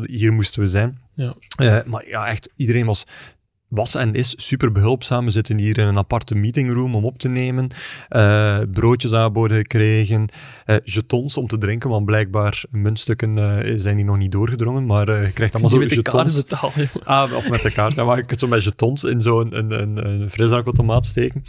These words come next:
Speaker 1: Eh, en voor de rest, ja, we hebben hier een tafel vol met wedstrijdblaadjes van alle acht matchen die we
Speaker 2: Super
Speaker 1: gekregen
Speaker 2: verwarrend
Speaker 1: hebben.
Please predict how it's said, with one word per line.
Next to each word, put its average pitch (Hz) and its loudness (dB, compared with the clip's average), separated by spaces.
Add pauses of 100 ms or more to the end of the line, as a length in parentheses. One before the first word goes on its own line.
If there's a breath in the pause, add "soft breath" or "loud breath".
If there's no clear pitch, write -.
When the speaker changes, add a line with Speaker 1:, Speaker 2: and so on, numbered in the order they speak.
(380 loud breath)
Speaker 1:
Eh, 107 2
en 107 -2
voor 107 0
de 95 -4
rest, 117 -2
ja, 120 -4
we 104 -12
hebben 101 -2
hier 107 2
een 95 0
tafel 123 0
vol 113 0
met 95 0
wedstrijdblaadjes 127 -2
van 117 -4
alle 113 -2
acht 113 -2
matchen 117 2
die 131 0
we 131 4
Speaker 2:
Super 131 2
Speaker 1:
gekregen 131 4
Speaker 2:
verwarrend 135 0
Speaker 1:
hebben. 135 -2